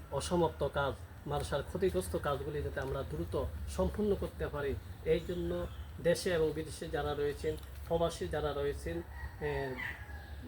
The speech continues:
দ্বীনের এবং ইসলামের যারা কাণ্ডারি রয়েছেন, যারা দিন দরদি রয়েছেন, এ, যাদেরকে আল্লাহ তাআলা ধন সম্পদ দিয়েছে, ধনও দিয়েছে, মনও দিয়েছে, অতএব আপনাদের সকলের, এ, হাতকে প্রসারিত করবেন,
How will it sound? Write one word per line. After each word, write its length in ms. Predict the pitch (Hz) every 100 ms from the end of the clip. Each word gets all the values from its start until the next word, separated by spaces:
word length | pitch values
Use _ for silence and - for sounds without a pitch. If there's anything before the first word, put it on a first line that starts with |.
| -
দ্বীনের 420 | 147 165 185 170 139 - -
এবং 240 | 160 156 160
ইসলামের 540 | - 196 190 214 185 151
যারা 320 | 147 143 123 - - -
কাণ্ডারি 380 | 151 160 185 165
রয়েছেন, 440 | 147 147 - 143 120 - - - 147
যারা 180 | 143 127
দিন 160 | 160 185 165
দরদি 340 | 160 165 165
রয়েছেন, 460 | 165 165 - 170 175
এ, 600 | - - - - 160 143 139 139 147
যাদেরকে 320 | 151 156 151
আল্লাহ 300 | 160 160 143 156 151
তাআলা 280 | 147 143 135
ধন 240 | 143 151 143 -
সম্পদ 280 | 143 151 143
দিয়েছে, 460 | 147 139 - 147 147 - - - -
ধনও 280 | 135 147 156
দিয়েছে, 400 | 147 151 - 156
মনও 300 | 147 139 156 151
দিয়েছে, 480 | 147 139 - 151 - - - -
অতএব 400 | 165 220 196 151 - -
আপনাদের 460 | 143 - 147 139 135 -
সকলের, 420 | 160 - 170 165 165 - - - - 151
এ, 220 | 131 127 -
হাতকে 340 | 156 - 160 139
প্রসারিত 360 | 156 - 180 170
করবেন, 400 | 160 165 160